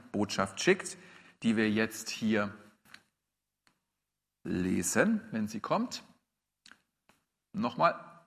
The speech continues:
Nein. Jetzt haben wir's doch. Ach nee, da steht eine Offenbarung unten. Wer hat denn das da hingeschrieben? Wer hat denn das gemacht? <laughs> Da war einer nicht gut in der Vorbereitung.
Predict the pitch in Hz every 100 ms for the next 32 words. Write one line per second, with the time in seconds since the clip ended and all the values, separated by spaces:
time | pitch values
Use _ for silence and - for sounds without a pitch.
0 | _ _ _ - 117 175 - - - _
1 | _ _ _ _ _ - 107 - 123 113
2 | - - - 110 127 123 113 123 117 -
3 | 104 104 135 120 104 98 95 110 107 110
4 | - 107 110 - 104 - - - - -
5 | - - - - - - - - - -
6 | - 104 101 110 104 104 - - 101 92
7 | 92 - 92 - 107 - 104 - - -
8 | - - - - - - - - - -
9 | 90 87 90 107 110 110 - 135 143 139
10 | 208 202 170 131 117 98